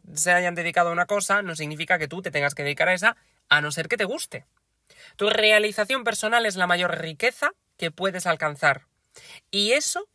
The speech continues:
precisamente, solo depende de ti. Así que a estudiar.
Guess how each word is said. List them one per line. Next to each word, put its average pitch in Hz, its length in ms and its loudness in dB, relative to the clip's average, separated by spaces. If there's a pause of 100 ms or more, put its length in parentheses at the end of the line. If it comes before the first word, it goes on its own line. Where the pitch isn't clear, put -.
precisamente, 208 680 -2
solo 220 340 0
depende 160 340 -6
de 143 100 -2
ti. 127 160 -14 (380)
Así 151 300 2
que 196 100 -4
a - 20 0
estudiar. 143 500 -6